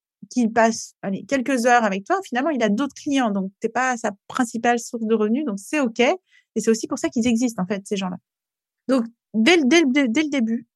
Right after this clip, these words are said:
moi, j'ai fait appel à des freelances sur certains aspects de mon business, site internet, j'ai fait, euh, la compta, les créations de newsletters à un moment donné. J'ai même délégué, euh, presque au début, euh, enfin, pas loin du début, euh,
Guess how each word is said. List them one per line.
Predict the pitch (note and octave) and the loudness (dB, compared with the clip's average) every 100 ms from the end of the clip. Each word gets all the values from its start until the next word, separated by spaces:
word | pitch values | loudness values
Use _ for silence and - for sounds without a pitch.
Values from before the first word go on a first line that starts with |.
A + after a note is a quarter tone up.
| _ | _
moi, | A3 A3+ | -2 0
j'ai | G#3+ | -2
fait | G3 A#3 A#3 | -4 -2 0
appel | A#3 A3+ A#3+ A#3 A3+ | -2 0 0 0 0
à | A3+ | 0
des | A#3 | 0
freelances | A#3 A#3 A#3 A#3 | 0 0 0 -2
sur | - G3+ G3 | -8 -10 -8
certains | - F#3+ G3 F#3+ | -10 -6 -4 -2
aspects | F#3+ - | -2 -2
de | G#3+ F#3+ | 0 0
mon | F#3 | 0
business, | F#3 G#3+ A3 A3+ - - | -2 0 0 0 -4 -14
site | - G3 | -14 -4
internet, | F#3+ F3+ F3 G3+ G#3 G3+ - - - - - - - | -2 -2 0 0 0 -4 -10 -20 -20 -20 -20 -20 -4
j'ai | G3+ | -2
fait, | G3 F#3+ F#3 | -2 -4 -2
euh, | F#3 F3+ F3 F3 F3+ | 0 2 0 -2 0
la | F#3 G3+ | 0 2
compta, | F#3+ F#3 A#3 A3 A3 G#3+ A3 A3+ _ _ _ _ _ | 0 2 4 4 2 -2 -8 -14 _ _ _ _ _
les | G3+ G3 G3+ G3+ G3+ G3 G3 | -4 0 2 2 2 0 0
créations | - G3+ G#3 | -2 -2 0
de | G3+ | 2
newsletters | G3 F#3+ F#3+ A3 | 2 0 -4 -6
à | G3+ | -6
un | |
moment | G3 F3+ | -6 -6
donné. | F3+ F#3+ G#3+ A3+ A3+ A3+ | -4 -2 0 2 2 0
J'ai | G3+ G3 | -2 -2
même | G#3+ G#3 G3 _ | 0 -2 -4 _
délégué, | F#3+ A3+ A3+ G3+ A3+ A3+ | 4 6 6 6 6 4
euh, | F#3+ E3+ D#3+ - | 4 -2 -8 -10
presque | G3+ F#3+ G3 | -8 -6 -4
au | |
début, | F#3+ F#3+ G3 G3+ F#3 | -2 -2 -2 -4 -6
euh, | F#3 | -8
enfin, | F3 - D#3+ _ _ _ _ _ _ _ | -12 -16 -18 _ _ _ _ _ _ _
pas | G#3 | 4
loin | G#3 G3+ | 4 4
du | G3 | 2
début, | F#3+ G#3 G3 A3 | 2 0 2 0
euh, | F#3 | -2